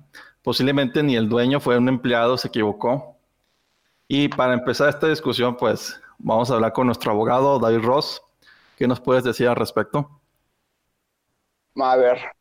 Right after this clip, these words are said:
Speaker 2: bueno, hay varias cosas, pero para entender esto tenemos que regresar a lo, a lo fundamental del derecho, que es el acto jurídico.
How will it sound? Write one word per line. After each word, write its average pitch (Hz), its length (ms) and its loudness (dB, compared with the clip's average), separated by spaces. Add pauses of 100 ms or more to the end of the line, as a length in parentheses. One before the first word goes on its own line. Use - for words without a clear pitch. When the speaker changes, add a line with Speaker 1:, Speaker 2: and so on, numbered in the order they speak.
(120)
Speaker 2:
bueno, 143 180 2
hay 147 100 4
varias 170 360 2
cosas, 147 420 -2
pero 147 400 2 (460)
para 165 160 0
entender 175 360 2
esto 196 500 0
tenemos 160 380 -2
que 160 120 -2
regresar 143 540 0
a 143 80 4
lo, 135 260 0 (160)
a 143 120 0
lo 147 140 2
fundamental 156 680 2
del 156 140 2
derecho, 131 460 -2 (680)
que 135 440 2
es 143 240 -4
el 143 400 2
acto 139 320 0
jurídico. 131 680 -4